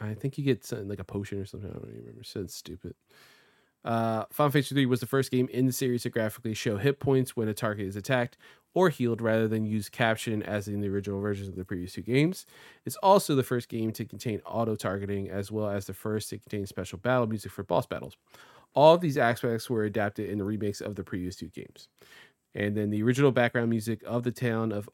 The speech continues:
Amur-, Amur, A M U R, yeah, Amur, was used in creating the song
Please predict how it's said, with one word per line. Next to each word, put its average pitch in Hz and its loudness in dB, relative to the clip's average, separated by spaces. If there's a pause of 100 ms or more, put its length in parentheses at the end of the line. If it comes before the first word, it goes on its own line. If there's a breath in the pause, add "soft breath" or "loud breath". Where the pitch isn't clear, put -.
(120)
Amur-, 123 4 (340)
Amur, 120 0 (400)
A 113 -2
M 110 -2
U 107 -2
R, 82 -4
yeah, 85 -6
Amur, 104 -4 (460 soft breath)
was 127 8
used 135 0
in 131 -2
creating 123 2
the 110 -2
song 107 -2